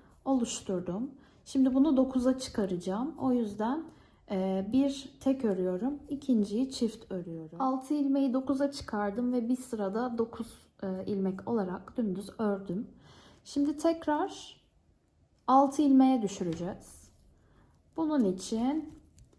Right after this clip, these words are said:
bir topla yapıyorum, bir ör yapıyorum. Altı ilmeğe düşürdükten sonra on sıra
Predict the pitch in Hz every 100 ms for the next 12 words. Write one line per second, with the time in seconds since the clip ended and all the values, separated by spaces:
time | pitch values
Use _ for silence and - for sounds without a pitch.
0 | _ - 277 277 277 262 254 247 233 196
1 | - 185 180 185 233 302 320 - - _
2 | _ 294 294 285 247 226 202 175 165 -
3 | 175 170 185 240 320 - - _ _ _
4 | _ _ _ _ 269 285 294 330 320 262
5 | 226 226 247 311 349 302 - 220 190 190
6 | 214 190 202 277 359 - _ _ - -
7 | _ _ _ _ _ _ - 330 359 330
8 | - 226 202 254